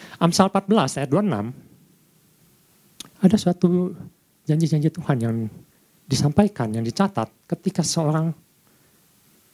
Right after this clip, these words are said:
mau hidup takut akan Tuhan, mau hidup benar di dalam Tuhan. Amsal empat belas ayat dua puluh enam. Dalam takut akan Tuhan ada ketentraman yang besar.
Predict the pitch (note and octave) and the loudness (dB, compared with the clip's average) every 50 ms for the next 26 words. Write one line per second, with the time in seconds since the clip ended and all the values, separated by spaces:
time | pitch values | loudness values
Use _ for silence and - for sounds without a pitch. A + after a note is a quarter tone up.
0 | _ _ _ _ _ _ - D#3 E3 E3+ - E3+ C3+ A#2+ G#2 - _ _ _ - | _ _ _ _ _ _ 0 2 2 2 2 2 0 0 -2 -6 _ _ _ -8
1 | - - D#3 D3+ - D3 D3+ D3 - F3+ - A#2 G#2+ G2 F2+ - - _ _ _ | -6 -4 -4 -4 -2 -2 0 0 0 -2 -2 -2 -6 -6 -8 -14 -20 _ _ _
2 | - C3 C#3+ E3 G3+ G3 - F#3+ F3+ C#3 B2 - - _ _ _ _ - D3 G3 | -6 -2 0 0 0 2 2 2 2 2 2 -2 -4 _ _ _ _ -4 -4 -2
3 | G3+ D#3 B2 G#2 - - _ _ _ _ _ _ _ _ _ _ _ _ _ _ | 0 0 -2 -2 -4 -10 _ _ _ _ _ _ _ _ _ _ _ _ _ _
4 | _ _ - C#3 C#3+ D#3 E3 E3+ E3 - F3+ B2+ A#2+ G2+ E2+ F2 - _ _ _ | _ _ 0 2 4 4 4 2 0 -2 -4 -4 -4 -6 -8 -8 -16 _ _ _
5 | _ _ _ _ _ _ _ _ _ - - - _ _ _ _ _ _ _ _ | _ _ _ _ _ _ _ _ _ -20 -20 -20 _ _ _ _ _ _ _ _
6 | _ _ - - _ _ _ _ _ - - - - D#3+ D#3 - D#3+ D#3 - D3+ | _ _ -20 -20 _ _ _ _ _ -14 -2 2 2 4 6 4 4 4 2 0
7 | - - C3 C3 - C3 B2+ B2+ - B2+ A#2+ A2+ G#2+ G2+ F2+ E2+ D#2 - - - | 2 2 2 2 2 -2 -4 -2 0 0 0 0 -2 -4 -4 -6 -10 -16 -20 -20
8 | - - - - _ _ _ _ _ _ _ _ _ _ _ _ _ - A#2+ B2+ | -20 -20 -20 -20 _ _ _ _ _ _ _ _ _ _ _ _ _ 0 2 4
9 | E3+ A3+ B3+ A#3+ - F#3+ - F#3 - D#3+ - C#3+ D3+ - D3+ - - A2 B2+ C#3+ | 4 4 4 2 0 0 0 0 -2 0 -2 -2 -2 -2 -4 -2 -2 -4 -4 -4
10 | D3 - - _ - C#3 C3+ C#3 E3+ - E3 - E3+ D#3+ - - F3+ F#3 E3 C#3 | -6 -10 -14 _ -6 -4 -2 -2 -4 -4 -2 0 0 2 2 2 2 2 2 0
11 | G#2+ F#2 E2+ - - _ _ _ _ _ _ _ _ _ _ - B2 A#2 A#2+ B2 | 0 -4 -6 -12 -16 _ _ _ _ _ _ _ _ _ _ 0 0 2 2 2
12 | - - A#2 G2 F2+ E2+ D#2+ _ | 0 0 -2 -2 -4 -6 -12 _